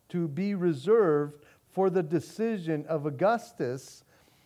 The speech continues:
I commanded him to be kept until I could send him to Caesar. Then Agrippa said to Festus, "I also would like to hear the man myself."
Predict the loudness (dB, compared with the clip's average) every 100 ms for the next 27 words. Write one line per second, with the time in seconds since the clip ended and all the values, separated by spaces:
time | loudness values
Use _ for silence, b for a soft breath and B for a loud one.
0 | b _ -2 -2 -2 0 2 0 -2 -6
1 | -4 -2 -2 -6 -4 -6 -6 -2 0 0
2 | 0 -4 -2 0 2 2 0 -10 -8 -6
3 | -6 -6 -8 -8 -10 -14 -8 -6 -4 -6
4 | -12 -20 _ b b b b b b b
5 | b b -8 -2 0 0 0 -2 -2 -2
6 | -2 -2 -8 -16 _ _ -16 -4 -4 -2
7 | -8 -4 -2 -2 -4 -14 -18 -18 -20 _
8 | b b b b b _ -4 -2 0 0
9 | -2 -2 -4 -2 -2 0 0 0 -6 -10
10 | -10 -10 -6 -4 -4 -8 -16 _ _ _
11 | -12 -8 -4 -2 -2 -4 -6 -8 -6 -4
12 | -4 -6